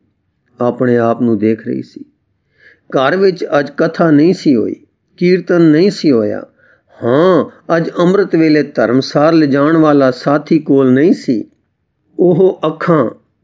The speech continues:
ਜੋ ਇਸ ਵੇਲੇ ਸਤਸੰਗ ਵਿੱਚ ਸਮਾਧ ਸਥਿਤ ਹੋ ਕੇ ਪਿਆਰੇ ਵਾਹਿਗੁਰੂ ਵਿੱਚ ਟਿਕਾਵ ਦਾ ਆਨੰਦ ਲੈਂਦੀਆਂ ਸਨ, ਅੱਜ ਆਪਣੀ ਨਿੱਘ ਨਾਲ ਨਿੱਘੇ ਹੋਏ ਸਿਰਹਾਣੇ ਨਾਲ ਰਗੜ ਖਾਂਦੀਆਂ, ਹੰਝੂਆਂ ਪੰਘਾਰੇ ਬਿਨਾਂ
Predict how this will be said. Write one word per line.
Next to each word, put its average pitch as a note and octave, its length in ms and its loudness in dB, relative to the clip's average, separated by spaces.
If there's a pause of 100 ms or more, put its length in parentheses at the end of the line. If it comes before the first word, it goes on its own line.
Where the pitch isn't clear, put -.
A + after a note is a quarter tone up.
ਜੋ C#3 340 -2
ਇਸ F#3+ 220 -2
ਵੇਲੇ F3 280 2
ਸਤਸੰਗ D#3+ 600 -2
ਵਿੱਚ D#3+ 180 0
ਸਮਾਧ D3+ 500 0
ਸਥਿਤ - 460 -6
ਹੋ C3+ 160 2
ਕੇ C3+ 200 -2
ਪਿਆਰੇ C#3+ 440 -2
ਵਾਹਿਗੁਰੂ D3 520 0
ਵਿੱਚ D3 240 0
ਟਿਕਾਵ C#3+ 480 -2
ਦਾ D3 280 -4
ਆਨੰਦ E3 300 0
ਲੈਂਦੀਆਂ C3+ 420 0
ਸਨ, A2 400 -6 (600)
ਅੱਜ E3 220 -2
ਆਪਣੀ D3 400 0
ਨਿੱਘ E3 320 0
ਨਾਲ D3 280 2
ਨਿੱਘੇ D#3 340 2
ਹੋਏ A#2+ 280 2
ਸਿਰਹਾਣੇ A#2 560 -2
ਨਾਲ C3+ 260 0
ਰਗੜ D3+ 400 -2
ਖਾਂਦੀਆਂ, B2 640 -2 (560)
ਹੰਝੂਆਂ D#3+ 420 2
ਪੰਘਾਰੇ C3 580 0
ਬਿਨਾਂ C#3+ 380 0